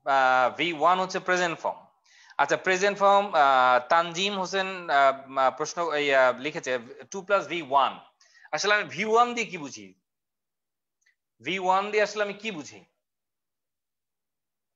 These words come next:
কারণ ভি ওয়ান যখন আমি বলবো তখন কিন্তু আমার একটা কথা খেয়াল করতে হবে, একটু তোমরা মনোযোগ দিয়ে খেয়াল করো যে যেহেতু আমরা একদম রুট লেভেল থেকে পড়াশোনা শুরু করছি সেকেন্ড ইয়ার,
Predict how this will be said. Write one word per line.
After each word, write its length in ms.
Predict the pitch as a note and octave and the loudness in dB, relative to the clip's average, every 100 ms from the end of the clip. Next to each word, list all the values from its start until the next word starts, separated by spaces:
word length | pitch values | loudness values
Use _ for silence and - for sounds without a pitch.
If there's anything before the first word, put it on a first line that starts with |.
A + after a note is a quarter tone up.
| _ _ _ _ _ _ _ _ _ _ _ _ | _ _ _ _ _ _ _ _ _ _ _ _
কারণ 300 | - F3+ F3 F3+ A#2 | 0 2 2 -4 -12
ভি 160 | C#3 F#3+ | -10 -2
ওয়ান 260 | G#3 A#3 | 0 0
যখন 220 | A#3+ A3+ | 0 0
আমি 140 | A#3 A3+ | 0 -2
বলবো 440 | F#3+ F#3+ D#3+ D3 | 0 0 0 -2
তখন 300 | D#3+ D#3 G#3 | -2 -4 -4
কিন্তু 340 | G#3 G#3+ F#3 F3 | -8 -8 -4 -2
আমার 340 | F3+ D#3 E3+ | 0 2 2
একটা 180 | F3 F3 | 2 0
কথা 200 | D#3 D3+ | -2 -2
খেয়াল 220 | E3 D#3 | -2 -2
করতে 260 | D3+ A#2+ G2+ | -2 -8 -12
হবে, 200 | F#2 - _ _ _ _ - | -14 -16 _ _ _ _ -10
একটু 260 | F#3 F#3 | -10 -8
তোমরা 220 | G#3+ G#3+ G#3 | -4 0 0
মনোযোগ 360 | G3+ G3+ G3 | 0 -4 -6
দিয়ে 160 | F#3+ G3 | -6 -2
খেয়াল 220 | F3+ D#3+ | 0 0
করো 400 | D#3 C3 D#3+ - | 0 -4 -4 -10
যে 140 | B2 C3+ | -12 -10
যেহেতু 300 | B2 D3 F3+ | -6 -4 -2
আমরা 520 | F3+ F#3 F#3 F#3+ - _ | 0 2 0 -2 -16 _
একদম 360 | - C#3+ C#3+ F3 | -4 -4 -4 -4
রুট 240 | F3 G#3 | -4 -2
লেভেল 220 | G#3 G3+ G3+ | 0 0 -2
থেকে 200 | F#3+ G3+ | -4 -4
পড়াশোনা 480 | D#3 D3+ D#3+ F#3 | 2 2 0 -4
শুরু 200 | E3+ F#3 | -8 -8
করছি 300 | F#3 F3+ D#3 | -8 -8 -10
সেকেন্ড 400 | D3+ E3 D#3+ D#3+ | -10 -6 -4 -4
ইয়ার, 140 | C3 | -2